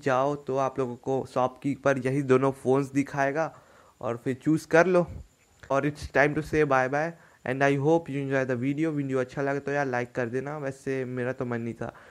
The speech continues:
और डिसलाइक मत करना, लाइक ही करना भाई, बता दे रहा हूँ। सबसे ज़रूरी बात, सब्सक्राइब करो यार, सब्सक्राइब क्यों नहीं करते,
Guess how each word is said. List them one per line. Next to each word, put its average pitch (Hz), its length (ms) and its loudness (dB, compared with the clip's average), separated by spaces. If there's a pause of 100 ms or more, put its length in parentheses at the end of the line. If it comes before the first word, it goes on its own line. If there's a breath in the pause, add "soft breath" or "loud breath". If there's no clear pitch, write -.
(140 loud breath)
और 135 80 2
डिसलाइक 151 380 2
मत 151 200 -6
करना, 151 280 -2
लाइक 135 280 0
ही 147 100 -6
करना 139 320 -2
भाई, 120 240 -2
बता 117 340 -2
दे 110 180 -2
रहा 110 100 -6
हूँ। 113 100 -6
सबसे 127 300 -4
ज़रूरी 143 340 0
बात, 135 280 -4 (360 soft breath)
सब्सक्राइब 165 560 8
करो 175 200 6
यार, 160 220 4
सब्सक्राइब 135 540 0
क्यों 135 120 0
नहीं 131 140 -4
करते, 120 420 -6